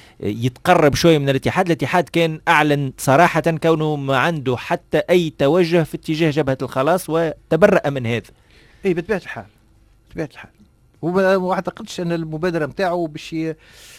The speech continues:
Speaker 2: ي-، معناها تفتح إلى جبهة الخلاص، لأنه
Speaker 1: مم.
Speaker 2: التناقضات داخل الاتحاد فيما يخص جبهة الخلاص، آه، واضحة معناها، وأغلبية داخل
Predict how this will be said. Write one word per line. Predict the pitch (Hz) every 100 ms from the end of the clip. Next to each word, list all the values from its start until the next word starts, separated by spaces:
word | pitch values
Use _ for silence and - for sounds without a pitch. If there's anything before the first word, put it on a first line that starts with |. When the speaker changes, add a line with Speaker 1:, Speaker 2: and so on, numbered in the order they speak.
| -
Speaker 2:
ي-، | 147 156 156 147 143 143 139
معناها | 135 147 151
تفتح | - - 131 -
إلى | 131 131
جبهة | 135 127
الخلاص، | - 120 104 - -
لأنه | 147 170
Speaker 1:
مم. | 170
Speaker 2:
التناقضات | 165 170 170 165 180
داخل | 147 156 135
الاتحاد | - - 170 131
فيما | - 135
يخص | - - 131
جبهة | 147 127
الخلاص، | - 135 151 -
آه، | 123 120 120 _ _ -
واضحة | 135 - 98
معناها، | 104 107 110
وأغلبية | 110 110 - 127 127 123 139 127
داخل | 107 127 - 113